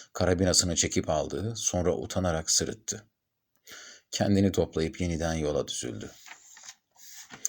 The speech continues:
Öyle gergindi, kendini yapmak zorunda olduğu işe öyle kaptırmıştı ki gözlerinden akan terin burnundan aşağı süzülüp eğer kayışına damladığının farkında bile değildi.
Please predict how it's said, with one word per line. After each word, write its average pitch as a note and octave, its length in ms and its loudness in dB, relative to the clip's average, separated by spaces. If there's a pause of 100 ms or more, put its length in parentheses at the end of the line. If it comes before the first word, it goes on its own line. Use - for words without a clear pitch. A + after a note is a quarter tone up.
(600)
Öyle B2+ 260 8
gergindi, G2 640 6
kendini G2+ 440 4
yapmak G2 380 4
zorunda F2+ 400 0
olduğu F2+ 260 2
işe E2 280 2
öyle E2 360 -2
kaptırmıştı D2+ 760 -4
ki C#2 400 -8
gözlerinden F2 720 2
akan D#2+ 340 -2
terin D#2 380 -6
burnundan E2+ 480 -2
aşağı D2 360 -4
süzülüp D#2 560 -8
eğer F2+ 320 -2
kayışına D2 480 -4
damladığının C#2+ 560 -6
farkında D#2 600 -4
bile C2+ 220 -6
değildi. A1+ 500 -8